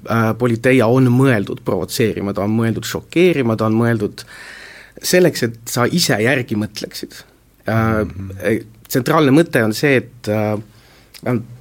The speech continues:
Speaker 1: Platon paistab eeldavat, et filosoofiat saab teha ainult nii-öelda ise, sa pead ise läbi mõtlema asjad ja nii edasi, et raamat ei ole midagi sellist, kus sa nii-öelda võtad teadmise vastu, vaid ra-, nii-öelda hea filosoofia raamat on see, mis sunnib sind mõtlema. Ähm,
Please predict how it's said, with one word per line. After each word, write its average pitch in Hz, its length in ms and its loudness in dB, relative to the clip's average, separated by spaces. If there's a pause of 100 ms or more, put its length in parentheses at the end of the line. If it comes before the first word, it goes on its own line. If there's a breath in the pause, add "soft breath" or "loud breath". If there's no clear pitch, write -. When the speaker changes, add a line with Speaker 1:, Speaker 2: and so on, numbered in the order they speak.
Speaker 1:
Platon 147 420 2
paistab 120 480 0
eeldavat, 113 420 2
et 101 100 -8
filosoofiat 120 600 -2
saab 104 240 -2
teha 120 280 0
ainult 110 340 0
nii-öelda 104 420 -2
ise, - 320 -4
sa - 120 -10
pead - 180 -6
ise 139 180 -2
läbi 135 360 0
mõtlema 107 440 -4
asjad 101 260 -8
ja - 60 -8
nii 107 80 -2
edasi, 147 280 -2
et 98 120 -10
raamat 120 480 0
ei 107 60 0
ole 113 160 0
midagi 98 320 -4 (600 loud breath)
sellist, 147 540 -2
kus 117 320 0
sa 107 120 0
nii-öelda 110 260 -2
võtad 123 420 -4
teadmise 104 540 -2
vastu, 139 460 -2
vaid 98 180 -2
ra-, 110 140 -4 (420 loud breath)
nii-öelda 98 240 -6
hea 139 240 2
filosoofia 113 600 -4
raamat 110 360 -2
on 104 80 -4
see, 113 120 -2
mis 98 200 -2
sunnib 117 240 0
sind 95 160 -4
mõtlema. 123 600 -2 (840 loud breath)
Ähm, 113 460 2